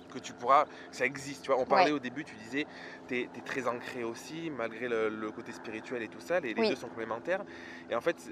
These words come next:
Speaker 1: c'est, euh, je trouve que, en fait, le fait d'être à son compte, c'est ce qui va permettre de, d'enclencher le truc de ça existe vraiment.
Speaker 2: C'est ça, exactement. Et en fait, c'est, euh, en fait,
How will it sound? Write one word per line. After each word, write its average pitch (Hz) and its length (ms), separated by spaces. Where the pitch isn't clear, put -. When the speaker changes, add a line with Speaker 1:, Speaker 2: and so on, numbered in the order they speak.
Speaker 1:
c'est, 127 360
euh, 117 320
je - 100
trouve 165 160
que, 139 160
en 117 80
fait, 151 140
le 120 100
fait 151 100
d'être 127 240
à 120 40
son 120 200
compte, 180 260
c'est - 120
ce 110 80
qui 131 60
va 117 60
permettre 127 320
de, 120 100
d'enclencher 131 520
le 117 60
truc 175 260
de 143 140
ça 135 140
existe 123 320
vraiment. 113 340
Speaker 2:
C'est 190 220
ça, 190 320
exactement. 214 560
Et 214 120
en 202 80
fait, - 180
c'est, 208 240
euh, 185 640
en 208 80
fait, - 360